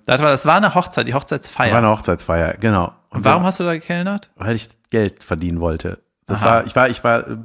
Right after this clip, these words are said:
Speaker 2: hier und da eben in diesem Restaurant als Kellner engagiert und dann war ich eben für dieses Event auch gebucht mit meinem Kumpel. Ähm, Junge, da hat, erstmal mein Kumpel hat so ein, hat so ein, eine Pyramide aus Gläsern umgeschmissen. <laughs> Junge.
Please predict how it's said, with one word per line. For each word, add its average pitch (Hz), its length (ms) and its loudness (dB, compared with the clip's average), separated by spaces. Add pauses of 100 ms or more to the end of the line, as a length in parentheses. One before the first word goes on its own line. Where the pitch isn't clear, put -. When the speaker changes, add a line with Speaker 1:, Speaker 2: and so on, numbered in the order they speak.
(120)
Speaker 2:
hier - 160 -4
und 110 100 -4
da 113 120 0
eben 127 220 -4
in 123 120 -4
diesem 120 380 -6 (120)
Restaurant 117 420 -2
als 113 180 -8
Kellner 117 480 -2 (100)
engagiert 117 800 -2
und 104 140 0
dann 104 280 0 (440)
war 107 100 0
ich 104 100 -6
eben 107 140 -4
für 117 100 -2
dieses 104 240 -4
Event 107 400 0
auch 113 200 2
gebucht 123 280 -4
mit - 80 -14
meinem 113 200 -2
Kumpel. 123 440 -4 (2000)
Ähm, 95 360 0
Junge, 85 320 -8
da 85 80 0
hat, 85 180 -6
erstmal 87 260 -4
mein 92 100 -2
Kumpel 98 280 -4
hat 104 120 -4
so 113 100 -4
ein, 85 240 -6
hat 85 200 -10
so 101 80 -2
ein, 87 340 -6 (140)
eine 95 120 -4
Pyramide 107 500 0
aus 92 160 -4
Gläsern 95 420 -2
umgeschmissen. 151 1000 0 (540)
<laughs> - 480 -18
Junge. - 320 -10